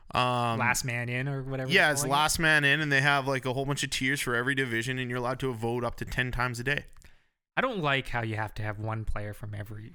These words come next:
Speaker 2: roster in it. I mean, I don't like the All-Star game as it is, but
Speaker 1: I think since it's gone three on three, it's been far more entertaining than it was before.
Speaker 2: Yeah.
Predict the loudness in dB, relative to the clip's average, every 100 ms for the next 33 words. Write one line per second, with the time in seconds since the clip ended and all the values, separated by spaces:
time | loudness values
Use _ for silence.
0 | -14 -12 -10 -10 -10 -12 -12 -12 -14 -18
1 | -20 -6 -2 0 0 0 -2 -2 -4 -6
2 | -6 -8 -6 -6 -6 -6 -8 -8 -10 -12
3 | -12 -14 -16 -20 -20 0 4 4 4 2
4 | 0 0 0 0 2 2 0 0 0 0
5 | -2 -4 -6 -12 -14 -4 0 2 0 0
6 | 0 0 -2 0 -2 -2 -4 -4 -6 -8
7 | -10 -8 -6 -8